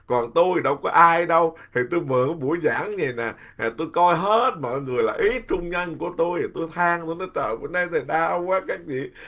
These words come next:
Nói vậy giống như nhõng nhẽo vậy mà. Chứ còn tôi than vậy thì quý vị, ờ, có làm gì được đâu. Nhưng mà chẳng qua cảm thông cái người mà không than á, tại vì người ta có ý trung nhân người ta.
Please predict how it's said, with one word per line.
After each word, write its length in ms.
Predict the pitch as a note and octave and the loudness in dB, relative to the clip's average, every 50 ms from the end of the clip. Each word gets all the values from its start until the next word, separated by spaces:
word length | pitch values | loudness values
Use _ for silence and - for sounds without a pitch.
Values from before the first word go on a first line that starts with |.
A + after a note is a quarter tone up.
| - - - | -20 -12 -4
Nói 260 | - F3 G3+ A#3 A#3 G3+ | 0 4 6 6 6 6
vậy 240 | E3 C3 A#2 B2+ D3 D#3 | 4 2 0 0 0 -2
giống 160 | F3 F#3+ G3 | -2 -4 -4
như 80 | F#3 | -6
nhõng 340 | F3 D#3 C3 A#2+ C#3+ E3+ F3 | -6 -4 -4 -4 -6 -6 -6
nhẽo 380 | D3+ A#2+ G#2+ A2+ C#3 E3 G3+ G#3 E3+ | -6 -6 -4 -2 -2 -2 -2 -2 -2
vậy 180 | C#3 A#2 B2 | -4 -4 -6
mà. 380 | B2 A#2+ G#2+ G2+ G2 F#2+ F#2+ F2+ - _ _ _ - - _ _ | -6 -8 -10 -10 -10 -10 -12 -14 -18 _ _ _ -20 -20 _ _
Chứ 120 | - G#3 G3 - | 4 4 4 4
còn 140 | D3+ B2 B2 | 2 0 0
tôi 100 | D#3+ F3+ E3 | -2 -4 -2
than 400 | C#3+ F3+ F3+ F3+ F3+ E3+ D#3 D3+ | 2 4 4 4 4 2 0 0
vậy 280 | C3+ C3+ A#2+ A#2+ A#2 A#2 A#2+ | 2 2 2 2 0 0 -2
thì 80 | A2 | -6
quý 180 | A2 D#3 G3 F#3+ | -6 -6 -6 -6
vị, 380 | E3+ D3 B2 B2+ D3+ D#3+ D#3 - - - - - - | -4 -4 -2 -2 0 -2 -2 -4 -6 -14 -16 -14 -10
ờ, 100 | - - - - - | -8 -8 -6 0 4
có 100 | F#3 G3 | 6 6
làm 340 | F3 C#3 B2+ B2 B2 A#2+ A#2+ | 6 6 4 0 -4 -6 -10
gì 100 | B2 B2 | -10 -4
được 260 | A#2 B2+ C#3 C3+ D3+ | -2 -2 -2 -2 -2
đâu. 580 | E3+ F3 F3+ F#3 F#3+ G3 G3+ G3+ G3 F#3+ F#3 - _ _ _ _ _ _ _ _ _ - | 0 2 2 4 4 4 2 2 0 -2 -6 -12 _ _ _ _ _ _ _ _ _ -4
Nhưng 140 | F#3 F#3+ E3+ | -2 2 4
mà 100 | D#3 C#3 - - | 4 2 2 2
chẳng 240 | C3 D3+ F#3 F#3+ | -2 -2 0 4
qua 200 | F#3+ F#3+ F#3 E3+ - | 6 6 6 6 4
cảm 220 | - B2 D#3 - - - - | 0 -2 -2 -2 -4 -2 2
thông 320 | - G3 G3+ G3+ F#3+ E3+ - - - - - - - - B2+ C3 C#3 C3+ | 4 4 4 2 0 -8 -14 -16 -20 -20 -20 -20 -20 -14 -12 -12 -8 -4
cái 160 | - G3 G3+ F#3+ | -2 0 0 2
người 340 | D#3+ D3 C#3 C3+ C3+ C3 | 4 4 4 4 2 0
mà 140 | B2 B2 B2+ | 0 0 0
không 280 | A#2 - B2 C#3 G3+ F#3+ | 0 0 -2 -4 -4 -4
than 320 | E3 F#3 F#3 F#3 F#3 F#3+ | -2 0 2 2 2 0
á, 100 | G3 F#3+ | 0 -2
tại 200 | - - A2+ B2 | -2 -2 -2 -2
vì 80 | C3+ C3 | -2 -4
người 100 | A#2 A#2 | -4 -6
ta 80 | - | -4
có 200 | - - F#3+ - - | -2 -2 -2 -2 -2
ý 320 | - A3+ C4 C4+ C4+ A#3 | -2 -2 -2 -2 -2 -4
trung 260 | F#3 - F3 E3 D#3+ | -4 -4 -6 -6 -4
nhân 260 | E3 E3 E3 D#3 D3+ C3+ | -4 -4 -4 -6 -6 -10
người 100 | A#2 - | -12 -12
ta. 80 | - | -12